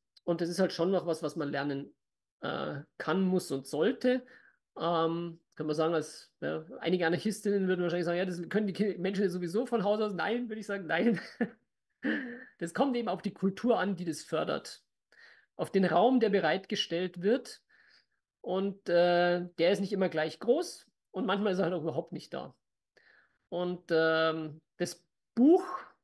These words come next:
ist halt der Versuch, einen Raum zu öffnen.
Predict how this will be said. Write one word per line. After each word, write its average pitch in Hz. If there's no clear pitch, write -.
ist 196
halt 190
der 170
Versuch, 175
einen 196
Raum 185
zu -
öffnen. 147